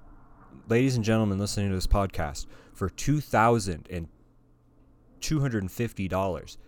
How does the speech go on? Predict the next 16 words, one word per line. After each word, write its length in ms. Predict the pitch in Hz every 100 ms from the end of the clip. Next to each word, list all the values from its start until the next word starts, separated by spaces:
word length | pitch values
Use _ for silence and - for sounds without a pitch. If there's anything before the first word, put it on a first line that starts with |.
| - - - - -
uh, 320 | 87 80 82 78 78 117 - -
from 260 | - 98
fifteen 600 | 90 - 135 - - 120 107
dollars, 440 | 92 78 78 78
you 60 | 98
can 100 | 98
get 140 | 92
the 160 | 87 -
Enterprise 640 | 95 107 104 - 90 80 80
Edition 460 | 76 76 - 65 - - -
that 280 | 87 80 80
just 280 | 87 82 -
adds, 560 | 85 80 78 - - - - - - - - - - - -
uh, 320 | 78 71 67 - -
Java 580 | 95 98 95 95 90 87
th-, 140 | -